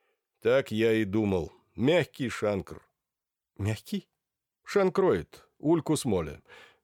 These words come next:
В Средиземноморье этот недуг весьма распространён. Неприятно, но безобидно.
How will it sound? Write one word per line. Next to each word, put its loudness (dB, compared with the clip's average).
В -16
Средиземноморье 2
этот -4
недуг -4
весьма 0
распространён. -2
Неприятно, 0
но -2
безобидно. -4